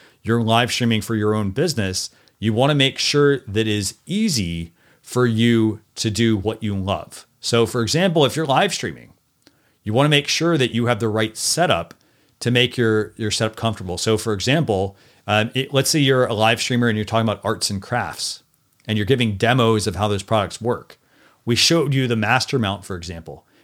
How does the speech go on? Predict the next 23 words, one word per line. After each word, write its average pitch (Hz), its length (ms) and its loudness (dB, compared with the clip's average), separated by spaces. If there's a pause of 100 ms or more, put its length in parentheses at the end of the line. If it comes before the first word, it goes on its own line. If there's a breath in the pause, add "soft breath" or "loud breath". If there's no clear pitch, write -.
and 113 140 -2
that's 135 220 2
a 147 40 4
way 120 180 4
for 123 140 -4
you 117 60 0
to 113 60 0
get 107 200 -2
your - 100 -10
camera 151 560 -2
in 117 120 -4
the 113 60 -4
right 110 200 -4
position 104 540 -4 (400 soft breath)
and 113 160 -2
still 156 340 2
be 117 140 2
able 110 120 2
to 104 100 -2
do 123 300 -2
what 110 240 -4
you 95 160 -6
love 95 520 -6